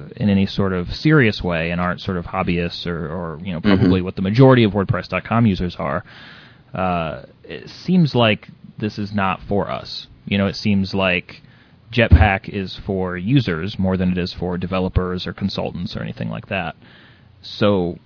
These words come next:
Speaker 1: what I see discussed more so with Jetpack is sort of the business and sort of ecosystem implications of Jetpack, what Jetpack means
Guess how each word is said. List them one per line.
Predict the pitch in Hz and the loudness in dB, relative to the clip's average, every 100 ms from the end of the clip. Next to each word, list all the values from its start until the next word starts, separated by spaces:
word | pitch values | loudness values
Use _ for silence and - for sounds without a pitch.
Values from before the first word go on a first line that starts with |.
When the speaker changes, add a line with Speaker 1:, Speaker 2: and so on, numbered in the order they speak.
| _ | _
Speaker 1:
what | 107 107 | -2 0
I | 104 | 0
see | - 127 | 2 4
discussed | 113 - 110 98 - 101 | 4 2 2 2 0 2
more | 104 123 | 6 6
so | 117 - 101 90 | 4 2 2 2
with | 87 90 | -2 -2
Jetpack | - 156 - 104 95 - - | 2 2 4 4 4 0 -6
is | 95 90 90 - | -6 -4 -6 -4
sort | 98 | -2
of | 90 | -2
the | 92 | 0
business | 95 104 110 98 95 - | 4 6 8 6 4 0
and | - 92 90 87 87 98 | 0 2 2 2 0 0
sort | - 92 | 0 0
of | |
ecosystem | - 107 104 95 98 - 98 101 104 | 2 4 4 2 -2 -2 -2 -2 -2
implications | 113 107 101 123 127 101 90 | 0 0 4 6 6 4 0
of | 82 | 0
Jetpack, | 104 - - 87 | -2 -2 -2 2
what | 104 92 | 2 4
Jetpack | 101 - 98 - | 4 4 2 6
means | 143 147 101 95 101 | 10 12 12 8 4